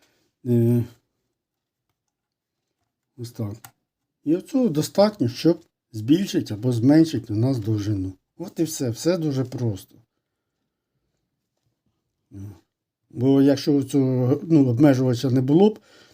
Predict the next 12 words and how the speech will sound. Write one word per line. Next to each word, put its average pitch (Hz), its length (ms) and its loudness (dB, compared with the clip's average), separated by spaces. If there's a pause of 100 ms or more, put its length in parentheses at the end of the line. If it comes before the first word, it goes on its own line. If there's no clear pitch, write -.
(160)
то 139 80 -4
можна 147 320 4
і 139 80 6
в 135 440 -10
зворотньому 151 600 6 (140)
напрямку, 117 580 0
то 117 140 -8
тоді 143 380 2
зуб'я 151 400 6
пішли 123 360 -2
б 147 100 0
назад. 101 440 0